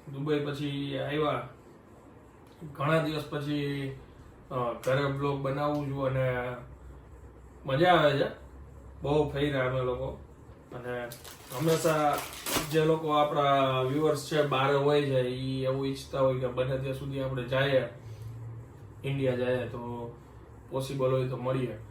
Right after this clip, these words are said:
અને મારી એવી ઈચ્છા હોય કે પોસિબલ હોય ત્યાં સુધી હું મળતો હોઉં. ઘણીવાર અમુક લોકોને લાગતું હોય કે ભાઈ આનંદભાઈ ઠેકાણે છે કે નથી મળી શકતા.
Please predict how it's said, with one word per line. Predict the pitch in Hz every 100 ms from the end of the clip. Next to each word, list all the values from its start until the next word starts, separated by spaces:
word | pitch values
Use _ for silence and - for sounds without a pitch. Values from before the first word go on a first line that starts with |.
| - - -
અને | 127 123
મારી | 131 139 139
એવી | 139 139 139 139 143
ઈચ્છા | - 143
હોય | 131 139 147
કે | 143 135 131 123 117 - - - -
પોસિબલ | 139 165 151 147
હોય | 143
ત્યાં | 139 131
સુધી | 143 143
હું | 135 131
મળતો | 139 143 135
હોઉં. | 127 131 - - - -
ઘણીવાર | 139 151 160 147
અમુક | 156 151
લોકોને | 160 156 160 147
લાગતું | 147 147 156
હોય | 151 143
કે | 143
ભાઈ | 139 135
આનંદભાઈ | 135 135 135 135 131 131 127
ઠેકાણે | 131 131 139 131 131
છે | 127
કે | 131 131
નથી | 131 131 139
મળી | 135 131
શકતા. | 131 131 131 127 131